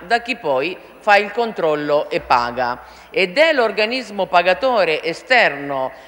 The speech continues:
che valuta anche la congruità o meno dell'ammissibilità dei bandi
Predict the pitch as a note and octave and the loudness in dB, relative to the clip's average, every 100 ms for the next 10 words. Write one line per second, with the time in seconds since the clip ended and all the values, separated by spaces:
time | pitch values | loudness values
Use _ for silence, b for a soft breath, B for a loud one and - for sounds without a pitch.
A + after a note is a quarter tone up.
0 | B - B3+ A#3 G#3+ G#3+ B3 B3+ A3+ F#3 | B -2 0 4 4 4 2 0 2 0
1 | A#3 B3 G#3 F#3+ G3 G3 F#3+ G3+ A#3 G#3+ | -2 0 0 0 -4 -6 -6 -2 0 0
2 | G3 G3+ G3 F3 D#3+ E3 E3 E3 E3 - | 0 -2 -2 -2 -2 -2 -2 -4 -10 -10
3 | F3 F3 F3 G3+ G3+ B3+ E3 D3+ D3+ F3+ | -10 -8 0 0 0 2 4 4 -2 -6